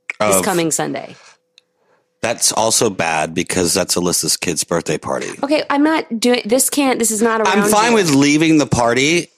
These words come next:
Speaker 2: Just let me get to the cake.
Speaker 1: Uh, you know what? It's really out of my control.
Speaker 2: Hmm. So Labor Day weekend is another fucking Labor Day weekend, baby.
Speaker 1: Sorry. Looks like it.
Speaker 2: You guys wanna ruin my Labor Days.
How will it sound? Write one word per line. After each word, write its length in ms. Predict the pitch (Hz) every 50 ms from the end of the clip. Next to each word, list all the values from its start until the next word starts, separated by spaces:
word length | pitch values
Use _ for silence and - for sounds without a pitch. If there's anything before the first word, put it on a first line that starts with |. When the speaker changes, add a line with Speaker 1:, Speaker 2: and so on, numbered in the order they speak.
| -
Speaker 2:
Just 280 | - 156 151 - - 139
let 120 | 143 139
me 140 | 135 135 131
get 260 | 123 123 123 117 - _ _ _ _ _ _ -
to 100 | - 113
the 80 | 104 98
cake. 520 | - - 95 - - - - - - - _ _ _ _ - - - -
Speaker 1:
Uh, 60 | - - - -
you 200 | 226 226 226 226
know 100 | 214 214
what? 280 | 220 220 233 247 233 -
It's 380 | 208 196 - - - - - 185
really 560 | 175 180 202 202 202 196 196 190 190 196 -
out 160 | 180 175 170
of 100 | 170 -
my 120 | 170 165 160
control. 400 | - 165 160 - 180 175 175 - _ _ _ _ _ _ _ _ _ _ _ _ _ _ _ _ _ _ _ _ _ _ _ _ _
Speaker 2:
Hmm. 200 | 220 196 127 92 95 - - -
So 160 | - 147 135
Labor 280 | 123 123 123 123 123 127
Day 120 | 123 120
weekend 400 | 113 117 117 110 117 101 95 92
is 180 | 87 - - - _ - - - - -
another 320 | - 101 110 107 107 107 101
fucking 380 | - - 104 98 - 98 95
Labor 180 | 95 92 87 92
Day 140 | 90 87 90
weekend, 360 | 90 92 87 - 85 82 82
baby. 260 | 80 78 78 - -
Speaker 1:
Sorry. 520 | - 92 180 185 190 170 170 87 156 156 - _ _ - _ _
Looks 280 | - 185 180 180 - -
like 220 | 185 180 185 175
it. 180 | - 165 170 - -
Speaker 2:
You 140 | 185 202 226
guys 380 | - 120 117 117 110 101 -
wanna 220 | 98 92 92 90 85
ruin 340 | 82 82 90 90 92 87
my 140 | 87 87 82
Labor 280 | 80 82 82 78 78 76
Days. 380 | 69 64 - - - - -